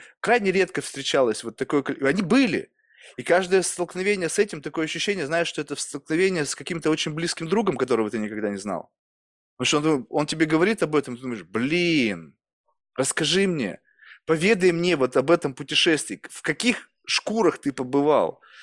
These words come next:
В каких экспириенсах ты побывал? Он говорит: "Слушай, ну ты знаешь, я был и там, и там, и там", и ты понимаешь, это не то же самое, что человек, который говорит тебе, что он побывал там в Париже, в Лондоне, в Токио. Это человек, который просто побывал в разных шкурах, и он тебе может донести эту информацию.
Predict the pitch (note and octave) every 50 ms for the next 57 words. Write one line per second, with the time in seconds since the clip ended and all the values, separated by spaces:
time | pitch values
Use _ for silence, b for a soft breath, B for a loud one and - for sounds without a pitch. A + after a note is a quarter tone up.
0 | B B B B - - E3+ - F#3+ G#3+ - - F#3+ - - - - A3 B3 A#3+
1 | G#3+ F#3 E3 - - C#3 - - C#3 C3 - - B2+ B2 C3 B2 B2 G#2 G2 G#2
2 | G#2+ A2+ B2 B2 A2 - - C3 B2 - - E2+ F#2 - A#2+ D3+ E3 C3+ - B2
3 | B2 A#2+ A2+ A2+ A#2 G2+ F2+ F2+ F2+ - _ - B2 C3+ C#3 C#3+ C3+ B2+ A2 G2
4 | G2 - - - B2 B2+ C3 A#2 G2+ G2+ - - B2 A#2+ A2+ G#2+ G2+ A2 G#2+ B2
5 | B2 B2 A#2 B B B B B B D3 D3+ F#3 F3 F3 E3+ A3+ A3 G#3+ G3+ -
6 | G#3+ G3 F3 C#3 A#2+ - - C3 - - D3 D3 D3+ E3 D#3+ - C#3+ - C#3 B2
7 | B2 B2 B2+ B2 C3+ C3+ C3 - - A#2+ A#2 A2+ - - A#2+ G#2+ G#2 - G#2+ A2
8 | A#2 A#2+ A#2 G#2+ - - F2 - - - G#2 G#2 B2 C#3 A#2+ G2+ F#2+ F2+ G2+ A2
9 | A#2+ A#2+ A2 G#2 F2+ F2+ - - - A2+ A2 - - F2 D#2+ B B B B B
10 | B B B B - C3+ E3+ - - A3+ G#3 A3 C#4+ B3+ - - - A#3+ A#3+ F#3+
11 | F3+ - G3 A#3+ B3 - F#3 D#3+ - - D3 D3 D#3+ D#3 F3 G3+ F#3+ C3+ B2 D3
12 | E3+ F3+ F3 D#3 D#3 D3+ - - - G#3 A3 F#3+ E3+ - - D#3 D#3+ D#3+ - E3
13 | D#3+ D#3+ D#3 E3 F3+ F3 E3+ D3+ C3+ B2+ C3 C3+ D3 D3+ - - - - G3 F3
14 | - - C#3 C3+ C3+ - D3 D3 D#3 D3 A#2+ G#2 - - - -